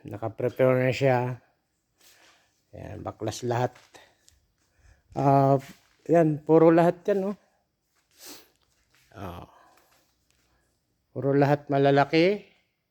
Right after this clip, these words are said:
Ayan. Ito yung aking, ano, ah, taho. Kalaki-laki.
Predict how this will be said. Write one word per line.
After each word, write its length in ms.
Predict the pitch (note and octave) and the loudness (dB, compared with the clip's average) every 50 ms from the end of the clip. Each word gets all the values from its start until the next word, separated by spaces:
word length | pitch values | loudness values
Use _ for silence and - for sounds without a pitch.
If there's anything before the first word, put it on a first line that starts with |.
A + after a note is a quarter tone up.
| _ _ _ _ _ _ _ _ _ _ _ _ _ _ _ _ _ _ _ _ _ _ _ _ _ _ _ _ _ _ _ _ _ A2+ | _ _ _ _ _ _ _ _ _ _ _ _ _ _ _ _ _ _ _ _ _ _ _ _ _ _ _ _ _ _ _ _ _ -10
Ayan. 320 | A#2 A#2 C3 C3 C3 B2+ - _ _ _ _ _ _ _ _ _ _ _ _ _ _ _ _ _ _ _ _ _ _ _ _ _ _ _ _ _ _ _ _ _ _ _ _ _ _ _ | -8 -6 -6 -6 -8 -10 -16 _ _ _ _ _ _ _ _ _ _ _ _ _ _ _ _ _ _ _ _ _ _ _ _ _ _ _ _ _ _ _ _ _ _ _ _ _ _ _
Ito 80 | - C3+ | -4 -2
yung 200 | C3+ C3+ C3+ C#3 C3+ | 0 2 2 2 2
aking, 220 | B2+ C3 C3+ C3 | 0 0 -2 -2
ano, 200 | B2+ B2+ B2 C#3 D3 D3+ D3 C#3 - _ _ _ _ | -2 -2 -2 -2 -2 -4 -4 -8 -12 _ _ _ _
ah, 720 | - A#2 A2 G#2+ A2 G#2+ G#2 G#2+ G#2+ G#2+ A2 A2 A2 A2+ G#2+ G2+ - _ _ _ _ _ _ _ _ _ _ _ _ _ _ _ _ _ _ _ _ | -16 -12 -10 -8 -6 -6 -6 -6 -8 -8 -8 -8 -8 -10 -12 -14 -18 _ _ _ _ _ _ _ _ _ _ _ _ _ _ _ _ _ _ _ _
taho. 400 | - D3+ B2+ D3 F#3 F#3 F#3+ - - - - - - - - - - - _ _ _ _ | -2 0 4 6 6 6 4 2 -6 -20 -18 -18 -18 -18 -20 -20 -20 -20 _ _ _ _
Kalaki-laki. 720 | - C3+ C3 C3 - - C3 B2+ C3 C3 - - C#3+ B2+ | -12 -10 -10 -10 -10 -8 -6 -6 -6 -4 -2 -2 -2 -2